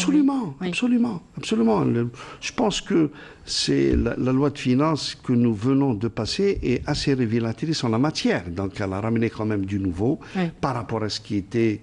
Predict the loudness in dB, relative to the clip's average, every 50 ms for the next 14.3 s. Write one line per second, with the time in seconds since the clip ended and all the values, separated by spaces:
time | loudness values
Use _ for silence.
0 | -8 -4 0 0 0 0 0 0 0 2 2 2 2 2 0 0 0 2 2 2
1 | 2 0 0 -2 -4 -2 -4 -4 0 2 2 2 2 2 0 -2 -2 0 0 0
2 | 0 0 0 -2 -2 0 0 0 0 0 0 0 0 0 0 -2 -4 -10 -12 -10
3 | -4 -2 0 2 2 2 0 0 -2 0 0 0 -2 -2 -8 -20 -10 -2 0 2
4 | 4 4 2 0 -2 -4 -6 -4 -4 -2 -2 -2 -2 -4 -4 -4 -2 0 0 2
5 | 2 2 2 0 0 -2 -6 -6 -2 0 2 2 0 -2 -8 -18 -20 -20 -20 -20
6 | -12 -6 -4 -4 -2 0 -2 -2 -2 -2 -2 -4 -4 -4 -6 -12 -10 -4 -4 -4
7 | -4 0 0 0 0 0 -2 -2 -2 -2 -2 -2 -2 -2 -4 -4 -4 -8 -10 -8
8 | -4 -2 0 0 0 0 -2 -2 0 2 2 2 4 4 2 2 0 0 0 -2
9 | -2 -4 -2 -2 0 2 2 4 4 2 2 0 -2 -6 -4 -2 0 2 2 2
10 | 0 0 -2 -4 -4 -6 -6 -4 -2 -4 -4 -4 -4 -4 -2 0 2 2 2 0
11 | 0 0 0 0 2 0 0 -2 -2 -2 -2 0 2 2 2 0 -2 -4 -2 0
12 | 0 2 2 2 0 -2 -2 -2 -2 0 0 -2 -4 -2 -2 -2 -2 -2 -4 -4
13 | -2 -2 0 0 -2 -2 -2 -2 -2 -2 -4 -4 -4 -6 -6 -4 -2 0 2 2
14 | 2 2 0 -2 -2 -2